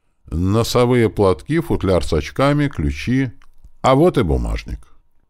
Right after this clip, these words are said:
В затёртом кожаном бумажнике лежало четыреста тридцать рублей полтинниками и десятками. Что за хрень?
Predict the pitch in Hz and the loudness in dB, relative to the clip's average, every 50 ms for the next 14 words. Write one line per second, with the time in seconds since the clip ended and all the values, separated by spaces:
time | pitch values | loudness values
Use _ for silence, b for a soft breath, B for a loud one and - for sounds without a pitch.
0 | _ _ _ _ _ _ _ _ _ - 78 76 73 76 101 110 110 - 160 160 | _ _ _ _ _ _ _ _ _ -6 -2 -2 2 2 2 2 2 2 0 0
1 | 147 - 127 117 110 - 131 123 110 110 95 95 92 90 85 92 92 104 131 156 | 0 0 -4 -4 -2 -2 -2 0 0 0 -2 -2 -4 -4 -4 -4 -6 -6 -6 -6
2 | 165 143 - - - - - 67 60 64 76 76 110 123 147 143 131 - - 80 | -8 -8 -10 -16 -16 -8 -8 -6 -4 -4 -4 -2 -2 -4 -4 -4 -6 -4 -6 -8
3 | - - 80 82 151 - - - - - 82 85 90 - - - 80 - - - | -6 -4 -6 -6 -6 -6 -6 -6 -6 -4 -4 -4 -4 -6 -8 -12 -10 -10 -8 -8
4 | 67 67 62 73 90 87 80 - 71 71 71 - - 143 151 151 73 - - 85 | -6 -6 -4 -2 -4 -4 -4 -4 -6 -6 -6 -6 -6 -6 -6 -6 -8 -8 -6 -6
5 | 82 80 78 76 73 73 71 - - 73 - - - - - 80 69 - - - | -4 -4 -4 -4 -4 -6 -8 -8 -8 -10 -10 -10 -12 -12 -10 -10 -10 -12 -12 -14
6 | _ _ _ _ _ _ _ _ _ _ _ - - 127 135 143 165 - - - | _ _ _ _ _ _ _ _ _ _ _ -8 -2 -2 0 0 0 -2 -2 -4
7 | - 117 - - - | -6 -6 -6 -6 -10